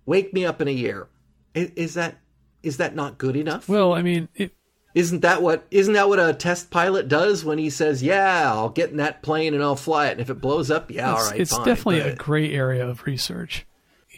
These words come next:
Speaker 2: Yeah, the, the test pilot, sure, you, you, you don't wanna kill him, so you put him in an airplane that you're pretty sure is gonna fly, but,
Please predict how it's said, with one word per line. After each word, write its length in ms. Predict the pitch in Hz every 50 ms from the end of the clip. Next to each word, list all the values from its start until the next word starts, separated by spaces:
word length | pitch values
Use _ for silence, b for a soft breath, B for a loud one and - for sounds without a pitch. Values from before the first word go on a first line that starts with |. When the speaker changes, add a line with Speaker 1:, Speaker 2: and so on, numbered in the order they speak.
| b b b
Speaker 2:
Yeah, 180 | - 147 131 127
the, 120 | - - 165
the 160 | 170 175 156
test 320 | - - - 151 - -
pilot, 440 | - 170 170 175 175 175 175 - _ _ _ _ _
sure, 400 | - - - 190 165 135 123 120
you, 400 | 123 127 135 143 147 139 135 135 _ _ _ _ _ _ _ _ -
you, 180 | - 147 143 165
you 180 | 175 165 170 143
don't 320 | - - 170 190 220 202
wanna 240 | 175 160 139 123 -
kill 280 | - - - 139 127
him, 140 | 131 156 156
so 140 | - - 160
you 60 | 151
put 200 | - - 180 170
him 60 | 160
in 80 | 151 143
an 60 | 143
airplane 380 | 143 147 151 - - 160 147 139
that 160 | 139 131 -
you're 60 | 143 -
pretty 300 | - - 320 311 269 233
sure 220 | - - 254 240
is 120 | 208 156
gonna 160 | 160 160 127 -
fly, 400 | - - 170 185 170 131 123 117
but, 220 | - 135 127